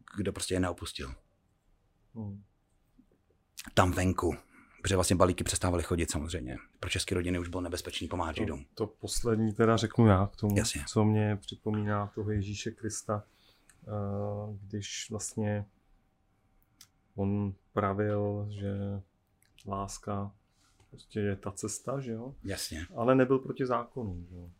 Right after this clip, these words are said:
Speaker 2: A vlastně ten příběh říká, že přišli ti, ti,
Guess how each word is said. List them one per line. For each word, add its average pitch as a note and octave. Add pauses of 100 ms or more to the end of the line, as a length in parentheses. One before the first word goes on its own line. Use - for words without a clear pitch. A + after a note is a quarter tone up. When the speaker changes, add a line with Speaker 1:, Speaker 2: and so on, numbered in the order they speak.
Speaker 2:
A G2
vlastně G2
ten G2+
příběh G2+
říká, G2
že G2+ (600)
přišli G2+ (280)
ti, G2 (1120)
ti, G2+